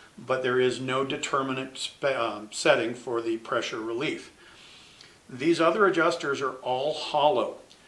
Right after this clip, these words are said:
They are generally turned fairly far in so that they don't get broken in shipping. Uh, we do provide a, um, a shield for this in the shipping. It's usually in the form of some pink foam material.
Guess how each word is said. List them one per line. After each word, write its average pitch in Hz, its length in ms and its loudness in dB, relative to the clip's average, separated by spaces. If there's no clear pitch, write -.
They 127 280 2
are 120 140 0
generally 156 600 -2
turned 147 460 -2
fairly 143 500 0
far 151 540 0
in 135 360 0
so 131 180 -2
that 127 180 -2
they 127 100 2
don't 127 240 -2
get 147 240 -8
broken 117 400 -4
in 135 120 -6
shipping. 127 420 -2
Uh, 110 240 -4
we 110 100 0
do 120 160 -2
provide 135 640 0
a, 117 360 0
um, 107 360 -6
a 123 100 -6
shield 143 580 4
for 127 280 0
this 135 360 0
in 131 180 -6
the 147 40 -6
shipping. 139 380 -2
It's 123 220 -2
usually 127 320 -2
in 147 60 -8
the 147 60 -6
form 131 320 -4
of - 120 -6
some 107 160 -8
pink - 400 -8
foam 135 360 -4
material. 139 540 0